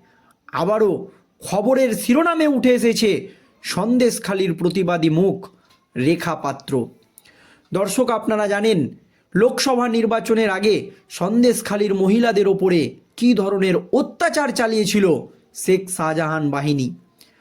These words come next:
আর এই অত্যাচার বন্ধ করার জন্য সামনে থেকে নেতৃত্ব দিয়েছিলেন সন্দেশখালির প্রতিবাদী মুখ রেখা পাত্র।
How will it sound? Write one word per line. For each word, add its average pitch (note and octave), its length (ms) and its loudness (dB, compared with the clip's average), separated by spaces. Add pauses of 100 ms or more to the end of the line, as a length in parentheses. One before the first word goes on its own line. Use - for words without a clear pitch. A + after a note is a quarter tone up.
(340)
আর F#3+ 200 -2 (160)
এই C#4 160 4
অত্যাচার C4 720 0
বন্ধ A#3+ 320 0
করার D#4 360 0
জন্য B3+ 540 2 (220)
সামনে B3 460 0
থেকে A3+ 280 0
নেতৃত্ব B3+ 640 0
দিয়েছিলেন G#3 600 2 (340)
সন্দেশখালির G#3 880 0
প্রতিবাদী G3 560 2
মুখ G3 420 2 (440)
রেখা F3 340 0
পাত্র। C#3+ 520 -6